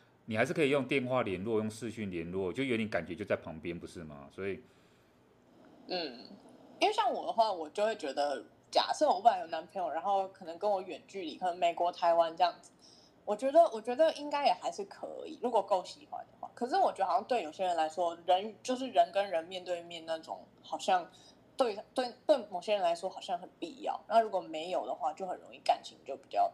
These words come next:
Speaker 2: 淡。
Speaker 1: 哦，那，那你那些朋友都是什么样的情况啊？因为他就是突然之间，就是另外一半就说：“呃，我们还是分手好了嘛？”还是这到底要怎么开始？因为就是，因为你好像也没有一个特别理由，还是说，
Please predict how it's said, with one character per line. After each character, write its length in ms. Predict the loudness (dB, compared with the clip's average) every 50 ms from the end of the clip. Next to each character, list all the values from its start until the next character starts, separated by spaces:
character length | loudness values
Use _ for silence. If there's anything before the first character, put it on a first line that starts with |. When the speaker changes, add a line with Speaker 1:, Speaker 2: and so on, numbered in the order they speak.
| 0 0
Speaker 2:
淡。 160 | 0 0 -2 -4 -20 -20 _ _ _ _ _ _ _ -6
Speaker 1:
哦， 640 | -4 -4 -2 -2 -2 -2 -2 -4 -4 -4 -4 -6 -8 -12 _ _ _
那， 120 | -2 0 0
那 220 | 0 2 2 2
你 160 | 2 2 0
那 100 | 0 0
些 140 | 0 -2 -2
朋 160 | -4 -2 -2
友 100 | -2 -2
都 160 | 0 0 -2
是 380 | -2 -2 -4 -6 -4 -4 -6 -8
什 180 | -8 -10 -10 -6
么 120 | -4 -2
样 100 | -2 -2
的 60 | -2
情 240 | -4 -8 -12 -12 -8
况 260 | -6 -4 -4 -4 -4
啊？ 40 | -6
因 40 | -8
为 60 | -8
他 340 | -4 -2 -2 0 0 -2 -4 -8 -12 -20 -20 -20 -20 _ _ _ _ _ _ _ _ -6
就 140 | -4 -4
是 100 | -2 -2
突 260 | -4 -4 -2 2 4 4
然 300 | 4 4 2 -2 -8 -8
之 160 | -8 -8 -8
间， 340 | -6 -4 -4 -4 -2 -4 -4
就 100 | -6 -6
是 260 | -6 -6 -6 -6 -4 -2
另 140 | -2 -2
外 140 | 0 -2 -2
一 40 | -2
半 200 | -2 -2 -2 -2
就 100 | -2 -6
说 560 | -8 -8 -8 -6 -4 -4 -4 -2 -4 -4 -6 -8 -12 _ _ _ _ _ _
：“呃， 120 | -4 -2 -2
我 180 | -2 -4 -6
们 80 | -6 -6
还 80 | -6
是 100 | -6 -6
分 220 | -6 -4 -4 -4 -4
手 160 | -4 -4 -4
好 180 | -2 -4 -4 -6
了 60 | -6
嘛？” 240 | -8 -10 -12 -12 -12
还 120 | -12 -12
是 180 | -10 -10 -10 -12 -12 -16 -20 -20 -20 _ _ -8
这 100 | -8 -2
到 200 | 2 4 4 4
底 60 | 4
要 80 | 2
怎 140 | 0 -2 -6
么 80 | -10 -10
开 220 | -6 -4 -2 -2
始？ 180 | -4 -6 -8 -8
因 80 | -6
为 100 | -6 -6
就 140 | -6 -8 -8
是， 180 | -8 -8 -10 -8 -6
因 60 | -4
为 60 | -4 -2
你 100 | -2 0
好 140 | 2 4 4
像 100 | 4 2
也 60 | 2
没 100 | 0 0
有 60 | 2
一 20 |
个 60 | 0 0
特 240 | 0 2 2 2
别 200 | 2 0 -2 -4
理 140 | -4 -6 -6
由， 100 | -4 -2
还 80 | 0 0
是 120 | 0 0
说， 240 | 2 2 2 2